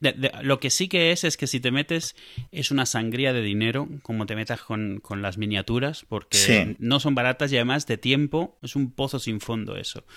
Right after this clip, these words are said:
Speaker 1: pero es
Speaker 2: Pero al
Speaker 1: bonito,
Speaker 2: final,
Speaker 1: ¿eh?
Speaker 2: claro, sí, la sarna con gusto no pica.
Speaker 1: Sí, algo, algo que me gusta de Warhammer, eh, es que aunque hay mil y un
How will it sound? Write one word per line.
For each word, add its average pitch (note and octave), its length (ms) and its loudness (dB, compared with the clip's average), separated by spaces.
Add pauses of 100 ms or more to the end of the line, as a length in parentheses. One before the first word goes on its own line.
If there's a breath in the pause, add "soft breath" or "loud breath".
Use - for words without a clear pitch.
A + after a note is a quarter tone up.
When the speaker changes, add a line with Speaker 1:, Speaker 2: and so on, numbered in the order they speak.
(200 loud breath)
Speaker 1:
pero A2+ 220 2
es A#2 40 4
Speaker 2:
Pero A2 140 6
al A#2+ 40 6
Speaker 1:
bonito, A2+ 80 6
Speaker 2:
final, B2 200 6
Speaker 1:
¿eh? - 20 -2
Speaker 2:
claro, F2+ 340 -2 (560)
sí, F#2+ 340 2 (120)
la G#2 100 2
sarna A#2+ 460 8
con G#2+ 180 2
gusto A2+ 320 0
no F2 400 2
pica. - 160 0
Speaker 1:
Sí, A#2+ 140 0
algo, D#3+ 320 4
algo F3 180 4
que F#3+ 80 -2
me F3 100 0
gusta D3 640 0
de B2 380 -4
Warhammer, C#3 540 -4 (160)
eh, A2 580 -4
es B2 200 -4
que C#3+ 280 -2 (640 soft breath)
aunque C#3+ 340 2
hay E3+ 140 4
mil F3 520 4
y E3 140 6
un D#3+ 580 6